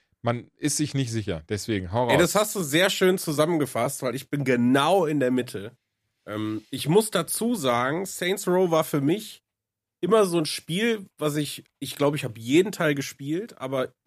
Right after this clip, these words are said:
Speaker 2: nie durch, weil ich irgendwie relativ schnell die Lust verloren habe. Und man,
Speaker 1: Mhm.
Speaker 2: also ich erinnere mich, der letzte Teil, das müsste jetzt, ich weiß nicht, acht oder neun Jahre oder so ist es bestimmt schon her. Da weiß ich, war ich ein Präsident und hab gegen Aliens gekämpft und das war mir zu viel, so.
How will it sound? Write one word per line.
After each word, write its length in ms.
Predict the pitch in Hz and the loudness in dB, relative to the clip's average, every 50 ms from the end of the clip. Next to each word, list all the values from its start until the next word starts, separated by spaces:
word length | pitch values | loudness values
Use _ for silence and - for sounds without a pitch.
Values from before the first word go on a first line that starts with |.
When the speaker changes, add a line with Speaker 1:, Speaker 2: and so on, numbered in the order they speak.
| _ _ _ - | _ _ _ -2
Speaker 2:
nie 320 | 127 127 139 202 220 226 | 0 2 2 2 0 -2
durch, 560 | 180 135 139 151 170 202 269 254 - - - | -2 -2 0 2 2 2 0 -2 -4 -8 -12
weil 120 | 131 135 135 | -12 -12 -12
ich 180 | 139 139 - | -12 -12 -10
irgendwie 280 | 160 170 180 180 160 151 | -8 -8 -8 -6 -6 -6
relativ 440 | - 135 151 185 190 - - 165 - | -6 -4 -4 -6 -6 -4 -6 -8 -8
schnell 560 | - - - 143 139 147 165 175 175 185 190 _ _ _ _ _ _ _ | -8 -4 0 2 2 4 4 2 2 0 -4 _ _ _ _ _ _ _
die 80 | - 143 | -2 2
Lust 260 | 139 175 170 - - | 2 2 2 0 -4
verloren 400 | - - 117 104 95 90 87 95 | -2 -2 -2 0 0 -2 -4 -4
habe. 160 | 95 110 123 | -6 -6 -8
Und 80 | 131 131 | -8 -6
man, 160 | 131 127 131 127 | -6 -6 -6 -6
Speaker 1:
Mhm. 380 | 113 117 117 117 123 139 160 - _ | -4 -4 -2 -2 -4 -6 -8 -8 _
Speaker 2:
also 160 | - 151 139 | -2 -2 -2
ich 140 | 170 190 - | -2 -2 0
erinnere 360 | 208 175 147 160 180 233 226 | 2 2 4 4 4 2 2
mich, 180 | 208 208 - - | 0 0 -2 0
der 100 | 160 143 | 0 0
letzte 300 | 143 175 185 - - 175 | 0 0 -2 -4 -8 -8
Teil, 280 | - - 165 165 165 156 | -6 -2 0 0 0 0
das 200 | 139 131 - - | 0 -2 -4 -6
müsste 240 | 170 170 - - | -6 -6 -4 -4
jetzt, 220 | 143 131 120 - - | -2 -2 -2 -4 -8
ich 120 | - - | -16 -16
weiß 180 | - 110 - - | -16 -16 -14 -14
nicht, 160 | 110 - - | -14 -10 -6
acht 220 | 165 175 - - | -6 -6 -6 -6
oder 180 | 156 139 127 123 | -6 -4 0 2
neun 360 | 127 123 127 165 202 196 180 | 4 4 4 4 4 2 2
Jahre 200 | 170 160 170 160 131 | 2 2 2 2 0
oder 180 | 107 104 104 | 0 -2 -4
so 80 | 101 98 | -6 -8
ist 80 | 101 | -10
es 80 | 104 101 | -12 -14
bestimmt 280 | - - - 110 107 - | -18 -16 -14 -14 -12 -12
schon 140 | - 101 | -12 -12
her. 340 | 98 104 98 92 104 123 143 - _ _ _ _ _ _ _ _ _ _ - | -12 -10 -10 -10 -8 -10 -10 -12 _ _ _ _ _ _ _ _ _ _ 0
Da 280 | 147 160 196 214 208 | 2 4 4 4 4
weiß 320 | 190 196 196 196 196 185 185 | 2 2 2 2 2 2 0
ich, 180 | 190 170 147 | -2 -2 2
war 200 | 135 139 160 180 | 4 4 4 4
ich 80 | 180 165 | 4 0
ein 80 | 156 143 | -2 -2
Präsident 640 | - 156 147 131 127 113 127 131 156 208 214 - | 0 0 0 2 2 2 4 4 4 4 0 -4
und 160 | - 143 131 143 | -4 0 0 0
hab 180 | 165 175 - | 0 0 -2
gegen 220 | - 156 147 135 123 | -2 0 2 2 2
Aliens 400 | 120 135 147 147 139 123 117 - | 4 2 2 2 0 -2 -2 -6
gekämpft 500 | 110 - - 110 101 98 107 - - - | -12 -16 -14 -14 -12 -12 -14 -16 -16 -16
und 160 | 113 113 147 | -10 -4 -2
das 160 | 170 165 - | 0 0 2
war 140 | 160 143 135 | 2 2 2
mir 100 | 127 123 | 2 0
zu 160 | - - 120 | -2 -4 -14
viel, 320 | - - 90 58 - - | -14 -16 -18 -18 -18 -20
so. 240 | - - - 55 - | -20 -20 -20 -20 -20